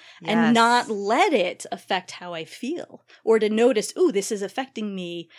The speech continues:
Speaker 1: How do I come back into that happy space?" And it sounds really weird to say,
Speaker 2: No.
Speaker 1: "I, I wanna be able to watch somebody getting raped and still feel full of joy." Like, that,
Speaker 2: Yeah.
Speaker 1: that doesn't compute for most people. But if you can do that, then you
Speaker 2: But
Speaker 1: can
Speaker 2: hearing
Speaker 1: be
Speaker 2: someone's
Speaker 1: around someone who's
Speaker 2: story.
Speaker 1: having a bad day,
Speaker 2: But
Speaker 1: you
Speaker 2: that's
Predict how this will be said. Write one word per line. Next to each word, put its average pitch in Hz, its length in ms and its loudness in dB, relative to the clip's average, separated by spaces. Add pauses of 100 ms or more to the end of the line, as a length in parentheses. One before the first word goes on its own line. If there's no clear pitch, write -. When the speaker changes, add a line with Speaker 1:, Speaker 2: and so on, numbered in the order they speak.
(200)
Speaker 1:
How 196 220 -4
do 202 120 -2
I 190 120 -2
come 185 260 -12
back 196 320 -6
into 180 280 -10
that 170 360 -12
happy 254 420 -8
space?" - 460 -14
And 190 100 -8
it - 80 -8
sounds 233 360 -2
really 240 240 -2
weird 277 300 -4
to 233 60 -8
say, 214 140 -6
Speaker 2:
No. 196 80 2
Speaker 1:
"I, 185 180 -4 (220)
I 233 140 4
wanna 262 220 4
be 240 180 0
able 240 160 4
to 208 80 -2
watch 202 280 -2
somebody 214 320 -2
getting 190 280 -4
raped 202 260 -4
and 196 160 -6
still 190 220 -8
feel 180 240 -8
full 190 200 -8
of 180 100 -4
joy." 208 360 -2
Like, 196 180 -6
that, 208 260 -2
Speaker 2:
Yeah. 170 240 -2
Speaker 1:
that 226 180 2
doesn't 247 340 -2
compute 262 460 -2
for - 160 -10
most 294 280 -6
people. 349 460 -8 (560)
But 254 100 2
if 254 120 -4
you 302 80 0
can 262 200 0
do 214 240 -6
that, 226 460 -4
then 208 140 -8
you 240 100 -4
Speaker 2:
But 240 100 2
Speaker 1:
can 247 80 2
Speaker 2:
hearing 269 180 2
Speaker 1:
be 302 260 4
Speaker 2:
someone's 220 220 2
Speaker 1:
around 214 180 0
someone 208 380 -2
who's 135 140 -2
Speaker 2:
story. 117 60 -10
Speaker 1:
having 185 200 -6
a 180 60 -8
bad 180 280 -8
day, 220 220 -4
Speaker 2:
But 214 100 -2
Speaker 1:
you - 40 0
Speaker 2:
that's 220 160 4